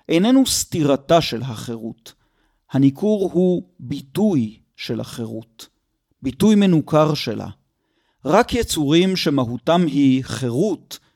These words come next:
יכולים להתנכר למהותם, משום שהם חופשיים. הנה תרגיל מחשבתי קטן שיעזור לי להסביר את זה. נחשוב על בני ישראל במדבר סיני.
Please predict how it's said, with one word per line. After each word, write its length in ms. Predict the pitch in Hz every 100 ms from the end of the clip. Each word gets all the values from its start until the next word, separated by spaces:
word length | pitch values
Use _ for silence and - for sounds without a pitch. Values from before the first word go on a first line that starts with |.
| _ -
יכולים 400 | 147 139 143 165
להתנכר 720 | 147 127 - 135 - 185 143
למהותם, 680 | 123 110 113 101 - 110 113 131 _ _ _ _ -
משום 240 | 139 143 151
שהם 240 | 160 147
חופשיים. 760 | 131 147 - 147 165 117 127 _ _ _ _ _ _ _ _ _ _ _ _ _ -
הנה 180 | 226 240
תרגיל 420 | 220 151 139 185
מחשבתי 520 | 175 - - 123 -
קטן 500 | 175 127 - 156 151 151
שיעזור 640 | 139 123 123 120 143 147
לי 100 | 139
להסביר 540 | 117 110 - 120 117
את 100 | 110
זה. 100 | - 104 _ _ _ _ _ _ _ -
נחשוב 460 | 151 151 - 247 233
על 100 | 190
בני 260 | 143 156
ישראל 840 | 185 185 151 120 117 143 160 160 156
במדבר 540 | 127 113 120 120 139
סיני. 640 | 131 - 120 110 104 -